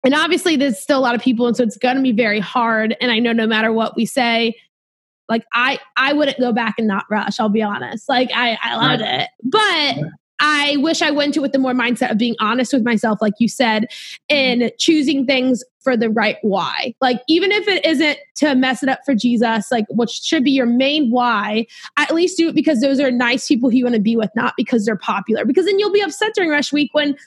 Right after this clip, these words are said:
Speaker 1: the popular girls cut you or the po-, the popular guys don't want, as if there's, like, a lot of guys listening,
Speaker 2: Yeah.
Speaker 1: because the wrong reason. So,
Speaker 2: Yeah, I
Speaker 1: yeah.
Speaker 2: mean, you, yeah, you at least owe it to yourself to know,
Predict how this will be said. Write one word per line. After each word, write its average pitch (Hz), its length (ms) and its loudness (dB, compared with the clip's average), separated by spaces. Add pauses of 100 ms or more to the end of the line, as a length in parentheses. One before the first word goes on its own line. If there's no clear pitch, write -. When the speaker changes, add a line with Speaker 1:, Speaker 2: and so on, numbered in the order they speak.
Speaker 1:
the 277 60 0
popular 285 360 0
girls 277 260 -2
cut - 220 0
you 262 400 0 (320)
or 269 100 2
the 220 180 0
po-, 269 80 -2 (280)
the 302 80 2
popular 302 400 2
guys 277 280 0
don't 254 200 0
want, 233 320 0
as 214 140 0
if 208 80 0
there's, 202 140 -2
like, 202 120 -2
a 110 40 -2
lot 214 160 0
of 220 60 0
guys 113 240 -4
listening, - 320 -6 (240)
Speaker 2:
Yeah. 190 120 -10 (180)
Speaker 1:
because 359 320 2 (200)
the 311 240 2
wrong 285 380 0 (100)
reason. 240 640 -4
So, 247 600 -4 (180)
Speaker 2:
Yeah, 185 240 2
I 175 60 2
Speaker 1:
yeah. 190 140 6
Speaker 2:
mean, 202 100 4
you, 220 120 2
yeah, 196 200 2
you 143 140 2
at 208 60 2
least 240 220 4
owe 160 120 2
it 151 80 0
to 151 60 2
yourself 143 340 0
to 127 120 -2
know, 127 460 0